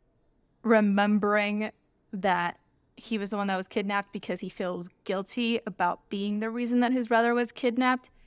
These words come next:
It's kinda hinted at, but it's not obvious yet, so I'm waiting for that one. This week, on episode eleven of What's Wrong with Secretary Kim, we start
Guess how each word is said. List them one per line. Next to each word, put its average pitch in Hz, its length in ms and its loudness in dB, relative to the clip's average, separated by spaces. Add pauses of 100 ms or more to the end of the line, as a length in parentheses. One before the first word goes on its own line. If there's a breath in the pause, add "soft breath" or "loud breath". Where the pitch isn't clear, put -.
It's 220 140 -6
kinda 330 200 6
hinted 247 360 2
at, 220 220 4 (360)
but 214 140 4
it's - 180 -10
not 190 300 2 (160)
obvious 226 500 0
yet, 269 400 2
so - 140 -2
I'm 196 100 0
waiting 208 240 -2
for 254 160 -2
that 180 240 0
one. 202 300 -6 (1200)
This 311 240 -2
week, 311 260 -6 (340)
on 226 80 2
episode 202 480 0
eleven 202 580 0
of 208 280 0
What's 185 240 -6
Wrong 190 420 0
with 196 280 -6
Secretary 196 500 -6
Kim, 240 380 2 (340 soft breath)
we 285 140 -2
start 262 480 0